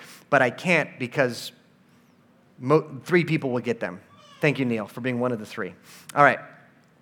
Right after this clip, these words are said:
Next important point. Don't think that you only need people who are your age or your specific political perspective or your specific income or your specific ethnicity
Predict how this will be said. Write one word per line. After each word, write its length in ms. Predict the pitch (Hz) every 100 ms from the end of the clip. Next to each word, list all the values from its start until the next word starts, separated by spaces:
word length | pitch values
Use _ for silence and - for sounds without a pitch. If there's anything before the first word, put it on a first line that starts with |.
| _ _ -
Next 420 | 170 147 - -
important 440 | 139 - 170 143
point. 260 | - 117 92 - - 135
Don't 480 | 123 208 247 - -
think 520 | - 226 165 139 151 - - _ _ _ _ _ _ _ _ _ _ 131
that 400 | 165 160 - - 139
you 320 | 123 165 202 -
only 420 | 185 233 247 233
need 300 | 214 202 160
people 540 | 160 139 117 120 143 - _ _ _ _ _ _
who 220 | - 196
are 140 | 160 151
your 320 | 139 139 135 -
age 680 | 160 214 233 175 - - -
or 100 | 123
your 240 | 127 160
specific 840 | 156 - - - 151 170 151 160 -
political 480 | 151 135 190 196
perspective 760 | 170 190 - 220 208 - 220 175
or 120 | 143
your 160 | 135 151
specific 680 | 151 165 160 175 165 - -
income 600 | 175 220 233 214 226 208 - -
or 120 | 156
your 140 | 156 170
specific 540 | - 170 190 165 -
ethnicity 920 | 156 151 170 226 226 240 226 226 208